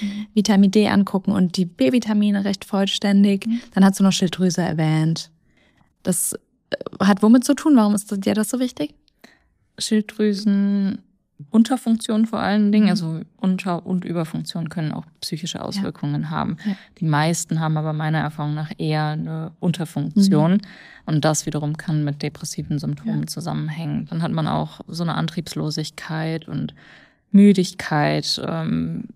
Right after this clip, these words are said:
Speaker 1: ich glaube auch, gerade bei Unterfunktionen, ähm, ist so schnell dieser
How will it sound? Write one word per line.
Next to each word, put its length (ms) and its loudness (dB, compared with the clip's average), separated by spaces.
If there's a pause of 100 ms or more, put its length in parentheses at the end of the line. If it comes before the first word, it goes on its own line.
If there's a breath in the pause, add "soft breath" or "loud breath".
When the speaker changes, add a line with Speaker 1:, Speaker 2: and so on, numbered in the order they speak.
(140)
Speaker 1:
ich 140 -8
glaube 300 0
auch, 300 -4 (360)
gerade 280 -2
bei 220 -4
Unterfunktionen, 1120 -2
ähm, 400 -2
ist 100 -4
so 80 -6
schnell 280 -2
dieser 440 -2